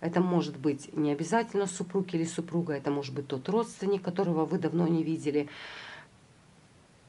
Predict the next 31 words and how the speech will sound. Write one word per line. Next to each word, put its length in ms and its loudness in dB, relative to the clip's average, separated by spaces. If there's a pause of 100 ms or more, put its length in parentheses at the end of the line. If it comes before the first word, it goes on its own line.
(360)
У 80 8
тех, 260 4
у 40 -4
кого 240 4
есть 280 2
дети 340 2
или 180 6
внуки, 420 2
я 100 6
вижу 240 0
ваши 360 2
большие 480 2
огорчения 800 2
из-за 420 0
детей 500 -2
или 300 -6
из-за 480 -6
внуков. 440 2 (680)
Если 380 4
посмотреть 600 4
на 140 6
эту 160 -2
карту, 400 4
то 400 4
много 760 4
у 80 0
вас 460 0
есть, 400 0
многие 420 4
блага 400 2
жизни. 560 0